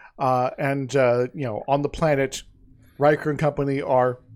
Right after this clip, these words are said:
being forced to sort of have to defend these other guys that they don't have a reason to, well, defend at all. But because they're Federation good guys, they're like, you know, they're scared just like us. We're in the situation.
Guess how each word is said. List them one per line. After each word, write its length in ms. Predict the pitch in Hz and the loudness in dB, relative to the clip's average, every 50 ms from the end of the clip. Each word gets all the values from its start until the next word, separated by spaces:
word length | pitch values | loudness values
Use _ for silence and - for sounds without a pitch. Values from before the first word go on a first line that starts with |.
| - _ | -20 _
being 220 | - 131 147 143 139 | -6 -2 -2 -2 -2
forced 480 | 127 - - 156 151 160 151 - - | -4 0 2 2 2 2 0 -4 -6
to 80 | - 147 | -8 -6
sort 240 | - - 156 147 143 | -2 0 2 2 2
of 60 | 139 | 2
have 160 | 147 151 135 | 2 0 -2
to 100 | - 135 | -2 -6
defend 640 | 123 127 117 - - 202 254 240 196 156 143 127 - - | -8 -10 -4 0 2 4 4 2 2 -2 -6 -8 -8 -8
these 180 | - 139 127 - | -6 -6 -4 0
other 240 | - 147 135 139 131 | 2 2 2 2 2
guys 540 | 120 160 202 190 139 120 113 113 - - | 2 2 2 4 4 2 2 0 -2 -2
that 260 | - 127 117 113 - - - - - - - - _ _ _ - - - - - | 0 0 0 0 -2 -8 -14 -20 -20 -20 -20 -20 _ _ _ -20 -20 -16 -14 -4
they 160 | 127 131 151 | 2 4 4
don't 220 | 156 156 156 151 123 | 6 4 2 2 2
have 280 | 143 156 139 131 139 - - - - - | 2 0 0 0 -4 -10 -18 -12 -6 -6
a 60 | 143 | -4
reason 400 | 120 143 151 147 135 143 139 127 | 0 0 0 0 0 -2 -6 -4
to, 240 | - 139 131 120 - _ _ _ _ | -4 -4 -6 -6 -10 _ _ _ _
well, 240 | - 139 127 139 180 | -2 0 0 0 -2
defend 400 | 143 131 - - 160 254 254 196 | -4 -6 0 2 2 2 2 0
at 80 | 147 123 | 0 0
all. 340 | 98 - 65 65 - - - - _ _ - - - - - | -2 -2 -6 -8 -10 -12 -16 -20 _ _ -20 -20 -20 -6 0
But 260 | 151 147 143 143 - - | 2 2 2 2 -2 -6
because 360 | - 139 - 156 147 139 - | -6 0 2 4 4 4 4
they're 160 | - 143 131 | 2 2 2
Federation 600 | 123 - 160 147 143 143 143 139 131 - 131 135 127 | 4 4 2 4 4 4 4 4 2 -2 -4 -2 0
good 200 | 151 247 277 214 | 0 0 0 0
guys, 360 | - 151 131 127 127 123 120 | 0 0 0 0 0 0 0
they're 80 | 139 135 | 2 4
like, 280 | 135 131 127 123 - - - - - - - - - | 4 4 2 0 -4 -12 -20 -20 -20 -20 -20 -14 -8
you 100 | 170 170 | -4 -2
know, 300 | 151 135 127 123 123 123 | 0 0 0 0 -2 -2
they're 340 | 120 120 143 147 170 175 180 | 0 2 4 4 4 4 2
scared 720 | 185 - - - - - 151 143 139 147 175 190 190 175 - | -2 -2 -2 -2 0 4 4 4 6 4 2 0 -2 -4 -6
just 260 | - 143 139 - - | -4 -4 -4 0 0
like 240 | 147 135 131 131 - - | 2 2 2 0 0 0
us. 460 | 180 151 123 147 - - - - - | 2 2 2 0 -2 -6 -10 -10 -12
We're 280 | - 139 131 143 147 147 | -6 -2 2 2 4 2
in 60 | 139 | 2
the 80 | 135 131 | 0 -2
situation. 840 | - - 143 - - 127 135 147 156 151 - - 123 123 131 135 | -4 -4 -4 -4 -2 0 2 2 2 0 -2 -4 -6 -6 -8 -10